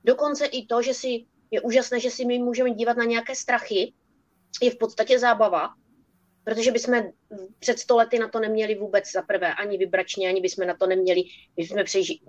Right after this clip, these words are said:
nás by zajímalo, co budeme jíst na oběd, a ne, jestli máme existenční strachy, jo?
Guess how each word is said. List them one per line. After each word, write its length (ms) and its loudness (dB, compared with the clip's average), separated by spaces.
nás 140 2
by 100 -2
zajímalo, 460 4
co 120 0
budeme 300 0
jíst 300 -4
na 100 -4
oběd, 500 2
a 80 -6
ne, 120 -4
jestli 280 -8
máme 220 -8
existenční 540 -8
strachy, 400 -8
jo? 160 -2